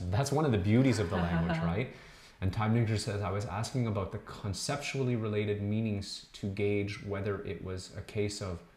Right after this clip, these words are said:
Speaker 1: polyse-, poly-, polysemy." I
Speaker 2: What does that word mean?
Speaker 1: I don't know.
Speaker 2: <laughs> Sorry,
Speaker 1: I
Speaker 2: I
Speaker 1: don't
Speaker 2: don't
Speaker 1: know.
Speaker 2: know. <laughs>
Speaker 1: A multiple,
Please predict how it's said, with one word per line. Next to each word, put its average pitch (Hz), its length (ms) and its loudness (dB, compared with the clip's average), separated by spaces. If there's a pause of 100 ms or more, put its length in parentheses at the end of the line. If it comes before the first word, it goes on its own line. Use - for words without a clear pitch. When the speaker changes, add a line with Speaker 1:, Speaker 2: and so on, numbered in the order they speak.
(260)
Speaker 1:
polyse-, 107 960 -2 (180)
poly-, 101 460 -6 (160)
polysemy." 107 640 0 (640)
I 95 100 -6
Speaker 2:
What 208 120 4
does 202 200 4
that 175 180 2
word 180 200 0
mean? 170 100 0 (100)
Speaker 1:
I - 180 -4
don't 160 100 -2
know. 175 160 0
Speaker 2:
<laughs> 196 80 4
Sorry, 196 300 4
Speaker 1:
I 190 120 0
Speaker 2:
I - 20 0
Speaker 1:
don't 180 240 2
Speaker 2:
don't 180 100 0 (180)
Speaker 1:
know. 214 60 4
Speaker 2:
know. 175 240 0
<laughs> - 60 -6
Speaker 1:
A 92 80 2
multiple, 107 760 2